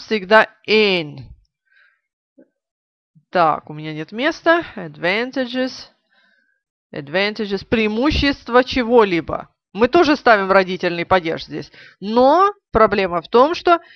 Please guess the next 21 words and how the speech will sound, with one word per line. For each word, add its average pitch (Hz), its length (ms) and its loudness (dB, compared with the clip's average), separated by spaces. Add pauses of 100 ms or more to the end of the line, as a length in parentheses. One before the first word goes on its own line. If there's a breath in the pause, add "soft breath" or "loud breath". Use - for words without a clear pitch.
(200 soft breath)
of, 220 380 4
например, 302 460 2
у 302 40 2
нас 214 200 -2
ставится 208 400 2
тогда, 196 300 2
когда 247 240 4
родительные 190 540 -2
падежи 180 380 -2
как 190 220 4
бы 202 100 -2
совпадают. - 720 0 (340 soft breath)
Но 233 220 2
бывают 202 380 4
ситуации, 170 480 -6
когда 262 260 2
они 190 180 -2
не 240 220 0
совпадают. 165 640 -4
Поэтому, 175 400 -2
sorry, 226 520 2